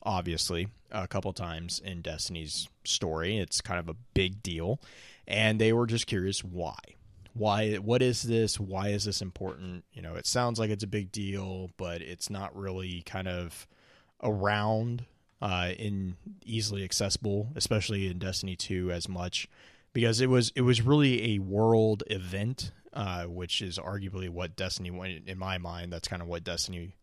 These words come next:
one was, was setting up the world that Destiny two's story is taking place in. Um, and so it was, it was more of a, a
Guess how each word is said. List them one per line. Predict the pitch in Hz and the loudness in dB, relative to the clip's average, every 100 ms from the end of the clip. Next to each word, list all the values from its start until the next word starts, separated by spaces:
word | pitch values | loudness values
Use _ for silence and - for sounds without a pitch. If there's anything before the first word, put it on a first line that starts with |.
| - | -8
one | 101 113 101 90 87 - - - - - | -2 0 0 -2 -8 -14 -20 -20 -14 -4
was, | 107 87 82 82 | 0 0 0 -4
was | 95 87 | -4 0
setting | - 113 101 95 | 2 2 2 0
up | 95 - | -4 -4
the | 92 | -8
world | 85 95 95 95 82 | -4 -4 -2 -4 -6
that | 82 85 _ 113 | -8 -8 _ -4
Destiny | 95 92 98 | -4 -2 -4
two's | 87 - 90 85 | -6 -4 -2 -2
story | - - 98 95 87 82 | 0 2 2 0 -2 -4
is | 78 | -4
taking | - 87 87 | -4 -6 -8
place | 82 131 135 - | -4 0 2 0
in. | 87 82 90 _ - - _ - | -4 -6 -12 _ -20 -20 _ -4
Um, | 107 95 87 80 78 87 _ - | 0 2 0 -4 -10 -16 _ -6
and | 123 | 0
so | 110 123 | 4 6
it | 110 | 6
was, | 123 123 113 - | 4 4 2 2
it | 120 | 2
was | 120 110 | 2 2
more | 117 117 113 | 2 2 4
of | 104 104 | 2 0
a, | 95 92 90 - _ _ _ _ _ _ - | -2 -2 -6 -10 _ _ _ _ _ _ -8
a | 101 90 87 87 85 82 | -4 -4 -6 -6 -8 -12